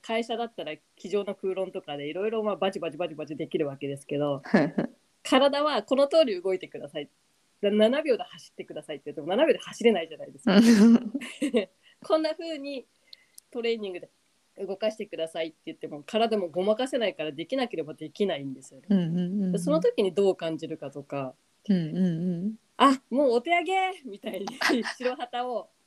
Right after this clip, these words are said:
Speaker 1: あえて、あえて上げちゃうっていうのも、
Speaker 2: うん。
Speaker 1: 結構、なんか生きていく上で大事だなと思ってて。
Speaker 2: 確かに。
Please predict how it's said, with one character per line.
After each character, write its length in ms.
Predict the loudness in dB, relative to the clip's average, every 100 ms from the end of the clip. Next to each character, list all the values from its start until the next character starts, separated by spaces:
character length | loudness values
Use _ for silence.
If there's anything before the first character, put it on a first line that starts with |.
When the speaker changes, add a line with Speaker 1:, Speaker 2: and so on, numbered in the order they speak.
| _
Speaker 1:
あ 100 | -8
え 60 | -6
て、 200 | -4 -6 -4
あ 80 |
え 120 | -6 -4
て 140 | -8
上 80 | -8
げ 140 | -8 -6
ち 120 | -6
ゃ 60 |
う 80 | -6
っ 20 | -8
て 200 | -12 -12
い 40 |
う 40 |
の 120 | -12 -10
も、 300 | -8 -10 0
Speaker 2:
う 80 | 6
ん。 280 | 6 4 -4
Speaker 1:
結 140 | -8 -2
構、 540 | 2 4 2 -2 -4 -2
な 100 | -2
ん 20 |
か 80 | -2
生 100 | -6
き 100 | -4
て 100 | -4
い 60 |
く 60 | 0
上 140 | -2
で 100 | -2
大 240 | -2 0 0
事 120 | -2
だ 120 | -8
な 140 | -8
と 80 | -14
思 100 | -20
っ 20 | -20
て 160 | _ _
て。 200 | -16 -16 _ _ _ _ _
Speaker 2:
確 460 | -4 -2 0 -4 0
か 200 | 2 2
に。 360 | 2 0 -2